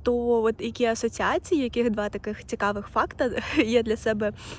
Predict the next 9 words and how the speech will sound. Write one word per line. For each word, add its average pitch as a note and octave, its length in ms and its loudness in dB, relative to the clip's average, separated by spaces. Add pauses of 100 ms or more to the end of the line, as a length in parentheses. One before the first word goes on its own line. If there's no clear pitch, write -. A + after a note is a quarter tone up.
(100)
е, A3 280 0
відкрила, A#3+ 480 0
це A3 380 0
те, G#3+ 160 -2
що G#3+ 540 -2
перше, A3+ 500 0 (220)
коли B3 200 6
пересувалися A3 1200 -2
кіньми, C4 760 2